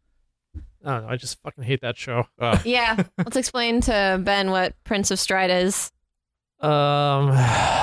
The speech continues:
Speaker 1: <sighs> Prince of Stride is, like, this bullshit, um, cross between, like, parkour and relay racing.
Speaker 3: Yep.
Speaker 1: Uh, where these fucking pretty boy anime characters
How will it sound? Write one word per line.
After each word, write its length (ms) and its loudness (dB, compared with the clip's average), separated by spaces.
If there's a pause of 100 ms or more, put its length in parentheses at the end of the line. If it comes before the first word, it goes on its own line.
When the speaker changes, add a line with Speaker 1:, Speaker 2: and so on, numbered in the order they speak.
(100)
Speaker 1:
<sighs> 60 -6
Prince 260 0
of 80 2
Stride 1000 2 (840)
is, 460 2
like, 260 0
this 160 0
bullshit, 1040 2 (240)
um, 600 0 (920)
cross 380 0
between, 360 -2
like, 180 0 (120)
parkour 680 2
and 140 2
relay 340 4
racing. 640 0 (220)
Speaker 3:
Yep. 260 -2 (600)
Speaker 1:
Uh, 440 -2 (180)
where 260 2
these 220 2
fucking 320 -4
pretty 260 0
boy 240 2
anime 400 0
characters 840 0